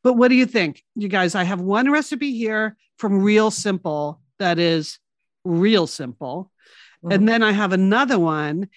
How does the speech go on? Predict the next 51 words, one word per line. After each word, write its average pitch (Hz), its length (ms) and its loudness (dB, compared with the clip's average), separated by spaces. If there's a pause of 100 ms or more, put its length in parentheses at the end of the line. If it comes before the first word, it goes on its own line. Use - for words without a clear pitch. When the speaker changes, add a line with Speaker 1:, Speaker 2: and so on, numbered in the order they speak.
(260)
Speaker 1:
that 180 240 0
is, 175 420 -2 (220)
I 185 140 0
love 202 340 2
all 180 160 2
those 175 260 -2
vegetables 180 720 -6
by 165 260 -2
Otto 165 240 -2
Lengi. 185 560 -2
You 190 100 -2
know, 165 120 -4
he's 156 160 -4
the 170 80 -12
London 165 340 -6
chef, 175 500 -4
but, 156 140 -8 (180)
Speaker 2:
Mm-hmm. 180 220 -10
Speaker 1:
and 180 240 0 (220)
this, 247 160 -4
but 220 140 2
this 247 200 2
was, 240 100 2
they 240 140 2
made 262 200 0
this 262 140 -4
on 220 140 -2
the 208 80 -4
Today 208 320 -2
Show, 151 320 -6
so 196 160 -6
it 185 80 -4
must 208 200 -2
be 180 100 -4
doable. 139 540 -6 (500)
It's 170 120 -4
green 226 300 4
bean 208 240 0
salad 190 500 -2
with 170 220 -2
mustard 170 400 -4
seeds 175 500 -2
and 160 220 -6
tarragon. 143 640 -8 (280)
So 180 60 -8
Speaker 2:
Mm. 233 400 0
Speaker 1:
if 208 140 0
you 247 200 6
had 233 260 0
a 214 80 0
choice, - 640 -8